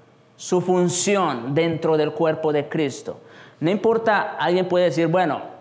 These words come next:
yo puedo vivir sin el dedo meñique". Puede ser, sin embargo, eso no deja de ser una deformidad, ¿no es cierto?, en el cuerpo. Igual ocurre con el cuerpo de Cristo. Alguien podría decir, "Bueno, pero pues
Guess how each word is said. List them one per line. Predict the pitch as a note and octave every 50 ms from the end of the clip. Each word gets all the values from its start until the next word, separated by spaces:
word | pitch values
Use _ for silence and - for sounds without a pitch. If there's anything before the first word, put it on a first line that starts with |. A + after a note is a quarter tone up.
| - -
yo | - D3+ D3+ D#3 D#3+
puedo | F3 F3 F3 F3+ F3
vivir | E3 D#3 D3+ D#3 D#3
sin | D#3 E3+ E3 D#3+
el | D3 C3+ C3+
dedo | C#3+ D3 D3+ D#3+
meñique". | D#3 D3+ C#3+ C#3 D3+ D3+ C#3+ - - - - - - - _ _ _ _ _ _ _ _ _ _ _ _ _ _ _ _ _ _ _ _
Puede | - C#3+ C#3 C#3 C3 B2+
ser, | - - F#3 G#3 D#3+ D#3+ F3 G#3 G3 - - - - - - - - _
sin | - - - D3 C#3 C3
embargo, | C#3 C#3 C#3+ D3 C#3+ D3+
eso | D3 D3 - D3+
no | C#3+ C#3+
deja | C#3 C#3+ C#3 C#3+
de | C3 B2
ser | - C3+ C3+
una | C3+ C3+ C3+ C3
deformidad, | B2+ C3+ C3+ C3 - - C3 B2 A#2+ A#2+ A#2 A#2+ B2+ D3+ C#3+ B2 - - - - - - -
¿no | A2+ B2
es | C3
cierto?, | C3+ B2+ C3 - - G3+ G#3 - - - -
en | C3+ B2+
el | B2+ B2+ -
cuerpo. | - - F3 F3+ - - - - - _ _ _ _ _ _ _ _ _ _ _ -
Igual | C#3 C3+ C#3+ D3+ D#3
ocurre | D3 - D#3+ D#3 D3+ D3+
con | D3+ - D3
el | C#3 C3
cuerpo | - - D3 C#3+ C#3+ D3 C#3
de | B2+ B2+ -
Cristo. | - G3 G#3+ G#3+ - - A2+ A#2+
Alguien | D3+ D#3+ E3 E3+
podría | E3+ D#3 D#3+ D3
decir, | D3 E3+ E3 - - - - - - - _ - - - - - - -
"Bueno, | F#3+ A3 A#3+ A#3+ A3+ A3 -
pero | - F3 F3 E3 E3 D#3+ D3 - -
pues | F3 E3+ D#3+ D#3 C#3 - - - - - - -